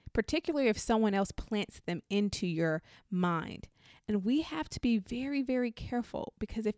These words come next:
you allow it to sneak in very quietly, we allow that fear to reside in our minds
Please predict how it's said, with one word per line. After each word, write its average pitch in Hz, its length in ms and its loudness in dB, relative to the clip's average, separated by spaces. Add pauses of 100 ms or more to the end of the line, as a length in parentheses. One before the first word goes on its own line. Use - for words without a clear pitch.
you 196 140 2
allow 220 360 -2
it - 100 -8
to - 100 -12
sneak 240 320 -4
in 208 140 -2
very 277 240 0
quietly, - 800 -8 (420)
we 226 120 4
allow 220 340 4
that 277 300 -2
fear 220 240 4
to - 120 -6
reside 196 480 0
in 202 160 0
our 190 140 2
minds 185 560 0